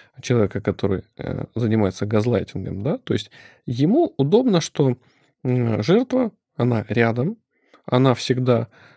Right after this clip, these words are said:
а, в подчинённой позиции, то есть он может внушить ей, по сути, любую мысль, любую идею, да, то есть и она не может никуда от него деться. Вот. Плюс он, естественно, испытывает определённое,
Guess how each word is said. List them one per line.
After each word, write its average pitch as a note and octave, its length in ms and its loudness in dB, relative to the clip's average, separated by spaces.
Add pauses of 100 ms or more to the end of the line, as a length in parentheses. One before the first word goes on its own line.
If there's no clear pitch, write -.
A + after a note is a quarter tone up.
(120)
а, A2 300 0
в - 120 -14
подчинённой A#2 600 2
позиции, A2 640 -4 (140)
то C3 80 -2
есть - 140 -4
он C3 80 4
может A#2 340 2
внушить B2 400 -2
ей, A2 80 -4
по A#2 120 -4
сути, - 300 -4
любую A#2 500 0 (100)
мысль, B2 360 -2 (120)
любую A2+ 480 0
идею, G#2 440 -4
да, F#3+ 240 -4
то - 140 -8
есть - 140 -8 (420)
и A2+ 260 0 (240)
она D3 180 2
не D4 100 0
может A#3+ 280 -2
никуда F3+ 280 0
от G3+ 120 -4
него D#3 160 0
деться. C#3+ 360 -6 (760)
Вот. A#2 220 2
Плюс A#3 260 0
он, B3 80 2
естественно, C#3+ 400 -2
испытывает D#3+ 480 -2
определённое, A#2+ 640 0